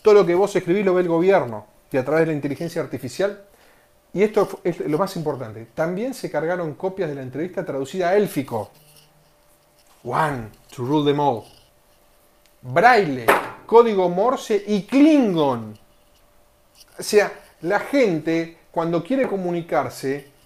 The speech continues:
usa y, y vence al sistema, ¿no es cierto? O sea, la, el que es fanático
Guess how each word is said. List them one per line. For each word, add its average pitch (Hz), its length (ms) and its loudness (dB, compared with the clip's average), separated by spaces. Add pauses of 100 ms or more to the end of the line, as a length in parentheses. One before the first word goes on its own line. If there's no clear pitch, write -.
(920)
usa 247 400 6
y, 190 380 0
y 165 320 -6
vence 214 460 2
al 143 120 0
sistema, 127 500 0
¿no 117 80 -8
es - 60 -12
cierto? 190 460 -2
O - 20 -18
sea, 135 200 -2
la, 139 120 0
el 190 240 -4
que - 100 2
es 170 60 -2
fanático 151 720 0